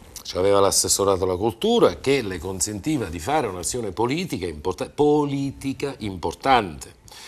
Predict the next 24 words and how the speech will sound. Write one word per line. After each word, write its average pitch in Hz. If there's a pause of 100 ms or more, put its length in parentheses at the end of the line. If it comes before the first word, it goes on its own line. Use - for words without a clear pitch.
(800)
Fare 180
l'assessore, 113
ricevere 120
una 104
delega 87
assessorile, 87
significa 101
prendersi 151
delle 95
responsabilità 90
e 165 (160)
dover 160
avere 120
la 131
capacità, 120
la 78
necessaria 90
capacità 110
di 90
poter 101
tramutare 95
la 90
propria, 82 (520)
eh, 76